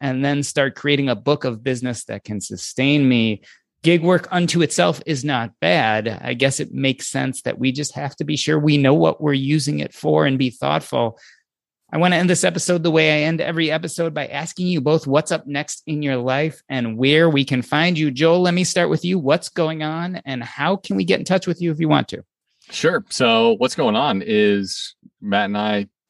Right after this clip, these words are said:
Speaker 2: we recently, as of early this year, became full-time podcasters, and, uh, we are just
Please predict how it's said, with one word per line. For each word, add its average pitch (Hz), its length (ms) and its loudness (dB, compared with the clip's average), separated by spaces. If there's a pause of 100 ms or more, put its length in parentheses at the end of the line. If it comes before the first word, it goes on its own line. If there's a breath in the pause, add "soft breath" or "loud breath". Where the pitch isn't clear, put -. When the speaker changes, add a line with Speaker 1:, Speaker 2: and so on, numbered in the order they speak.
(140)
Speaker 2:
we 123 320 4
recently, 101 760 0
as 107 200 0
of 95 160 2
early 120 300 2
this 113 240 0
year, 120 140 2
became 101 320 0
full-time 110 420 -2
podcasters, 95 720 -2
and, 90 420 -4 (140)
uh, 90 300 -2 (160)
we 107 180 0
are 95 400 2 (460 soft breath)
just - 400 2